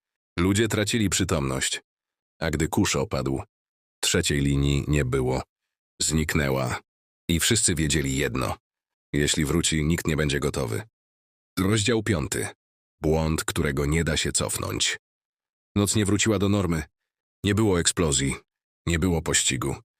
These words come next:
Była cisza, która rozlała się po mieście i lesie jak choroba.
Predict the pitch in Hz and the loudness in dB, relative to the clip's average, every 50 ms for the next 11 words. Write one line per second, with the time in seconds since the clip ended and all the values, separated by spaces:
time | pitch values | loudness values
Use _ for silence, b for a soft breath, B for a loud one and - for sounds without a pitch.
0 | _ _ _ _ _ _ - - 85 92 101 107 107 - - 113 101 - 82 67 | _ _ _ _ _ _ -4 0 2 2 2 2 0 0 0 0 0 0 -2 -4
1 | - - 82 73 71 69 71 71 64 - 85 85 85 82 80 - - - - 71 | -4 -2 -2 0 0 0 0 0 2 2 2 2 0 0 0 0 0 0 0 0
2 | 67 76 80 85 80 - - - 76 65 69 69 73 76 76 - - 71 65 64 | 0 2 2 2 0 0 0 0 0 0 0 2 2 2 2 0 0 0 -2 -2
3 | - - - - 78 71 64 - 101 - - - - | -2 -2 -2 -2 0 0 -2 -2 -2 -4 -4 -6 -8